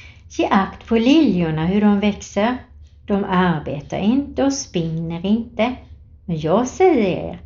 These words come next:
att inte ens Salomo i all sin prakt var klädd som en av dem. Om nu Gud ger sådana kläder åt gräset, som idag står ute på marken och imorgon kastas i ugnen,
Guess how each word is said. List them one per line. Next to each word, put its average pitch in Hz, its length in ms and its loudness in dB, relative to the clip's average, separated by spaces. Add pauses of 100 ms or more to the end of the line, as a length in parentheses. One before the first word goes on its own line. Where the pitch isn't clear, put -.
(400)
att 185 220 -8
inte 214 280 6
ens 175 380 -2
Salomo 190 680 2
i 359 100 4
all 240 180 4
sin 220 240 0
prakt - 640 -2
var 180 140 -2
klädd 156 380 -2
som 180 220 -2
en 160 160 -2
av 160 140 -8
dem. 208 340 -8 (960)
Om 233 200 4
nu 311 260 4
Gud 320 460 4
ger 220 220 4
sådana 175 580 0
kläder 170 460 -2
åt 160 180 -10
gräset, 156 720 -4 (300)
som 294 220 0
idag 262 340 4
står 208 500 4
ute 196 180 -2
på 240 160 0
marken 180 800 0 (220)
och 254 120 2
imorgon 294 640 4
kastas 185 480 -6
i 349 60 0
ugnen, 190 500 -2